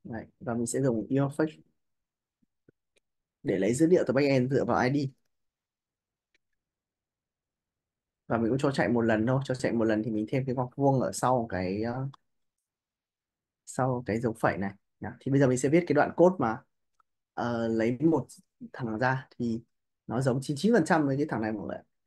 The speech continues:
Chín chín phần trăm cái thằng này này. Thì thêm một I D vào thôi. Thế thì mọi người bê nguyên cái đấy sang vứt ở đây. Và thêm cái I D vào đây là được. Và sẽ lấy được dữ liệu này. Đấy, thì chưa làm gì vội nhá.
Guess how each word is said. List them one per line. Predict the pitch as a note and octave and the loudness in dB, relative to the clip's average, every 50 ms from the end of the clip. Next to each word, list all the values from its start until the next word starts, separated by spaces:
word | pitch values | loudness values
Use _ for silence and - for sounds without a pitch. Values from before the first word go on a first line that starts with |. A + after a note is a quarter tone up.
| _ - - | _ -18 -16
Chín | C#3 C#3 | -10 -4
chín | - F#3 | -2 -2
phần | - D3 | -2 0
trăm | C3+ D#3+ C3+ | 0 0 -2
cái | C3+ C#3+ | -2 -2
thằng | D#3 B2 | -2 -4
này | G#2 G2+ | -4 -4
này. | A#2 - - _ _ _ _ _ _ _ _ _ _ _ _ _ _ _ _ _ | -6 -8 -14 _ _ _ _ _ _ _ _ _ _ _ _ _ _ _ _ _
Thì | - - | -4 0
thêm | - D3+ C#3+ | 0 0 2
một | C#3 C3+ D3+ D#3+ | 2 2 4 6
I | D#3+ D#3 | 6 6
D | C3 | 6
vào | B2 | 4
thôi. | B2 C3 C3+ - - _ _ _ _ _ _ _ _ _ _ _ _ _ _ _ _ _ _ _ _ | 2 0 -2 -4 -10 _ _ _ _ _ _ _ _ _ _ _ _ _ _ _ _ _ _ _ _
Thế | - C3+ | -6 -4
thì | D3 B2+ | -2 -2
mọi | A#2+ G2+ A2 | -2 0 0
người | A2+ A2+ | 0 2
bê | B2+ C#3 C3 C#3 C#3+ | 2 2 2 0 0
nguyên | D3 D3 C#3+ C#3 | 2 2 2 4
cái | C3+ | 2
đấy | A#2 B2 | 2 2
sang | - C3+ B2+ C3 C3+ | 2 0 0 0 0
vứt | C#3+ D3+ | 0 0
ở | C3+ | 2
đây. | A#2 A#2 A#2 A#2+ - _ _ _ _ _ _ _ _ _ _ _ | 2 2 0 0 -8 _ _ _ _ _ _ _ _ _ _ _
Và | - G2+ - | -4 -4 -2
thêm | - D#3 C#3 C3+ | 0 0 0 0
cái | C#3+ C#3 A#2+ B2 | 0 0 0 0
I | C3+ C3+ B2 | 0 0 0
D | |
vào | A2+ | 0
đây | A2+ A#2 A#2 | 0 0 -2
là | A2 F#2+ | -2 -4
được. | F2+ F#2+ G2 - _ _ _ _ | -6 -10 -12 -16 _ _ _ _
Và | A2 G#2 | -12 -12
sẽ | - - A2 | -8 -4 -2
lấy | A#2 B2 | -2 0
được | B2 A#2+ | -2 -2
dữ | C3+ C#3 C#3 | -2 -2 -2
liệu | C#3+ - - G2+ | -2 -2 -4 -8
này. | A2+ - _ _ _ _ _ _ _ _ _ _ _ _ _ _ _ _ _ _ _ _ _ _ _ _ _ _ _ _ _ _ _ _ _ _ _ | -12 -14 _ _ _ _ _ _ _ _ _ _ _ _ _ _ _ _ _ _ _ _ _ _ _ _ _ _ _ _ _ _ _ _ _ _ _
Đấy, | - A2+ G#2 - _ _ | -18 -18 -18 -20 _ _
thì | - - B2+ A#2+ A#2 A#2 | -14 -10 -6 -6 -6 -2
chưa | - - D#3+ D#3 | 2 4 6 6
làm | D3 C3 B2+ | 6 4 2
gì | B2+ A#2+ A#2+ | 0 0 0
vội | C#3 B2+ - A2+ | 0 -2 -2 -2
nhá. | B2 C3 - | -4 -4 -6